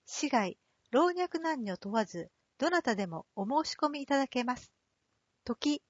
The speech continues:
五月十八日日曜、十二時から十六時。ところ、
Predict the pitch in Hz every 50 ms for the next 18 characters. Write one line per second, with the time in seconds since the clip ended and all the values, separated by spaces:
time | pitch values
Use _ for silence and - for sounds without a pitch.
0 | _ _ _ _ _ _ _ _ _ - 277 320 - 247 - - - 151 - -
1 | 262 330 330 - 311 330 - 330 302 311 320 320 - - - - 160 160 - _
2 | - - 220 220 202 196 196 190 - _ _ _ _ _ _ _ _ _ - -
3 | 302 330 349 349 349 359 349 277 226 - - - 170 156 156 - - - 156 175
4 | 247 302 311 311 294 - - 269 226 - - 160 - _ _ _ _ _ _ _
5 | _ _ _ _ - 240 - - 302 294 285 285 262 -